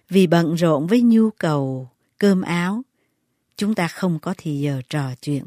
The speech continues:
với nhau. Trở ngại thứ hai là vì nhà đông người,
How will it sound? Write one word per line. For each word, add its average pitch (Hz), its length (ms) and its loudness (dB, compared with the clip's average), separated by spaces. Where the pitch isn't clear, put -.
với 151 140 -8
nhau. 147 240 -8
Trở 175 160 2
ngại 185 220 0
thứ 247 180 -2
hai 214 460 -2
là 190 160 0
vì 190 180 2
nhà 175 680 0
đông 240 260 2
người, 160 340 0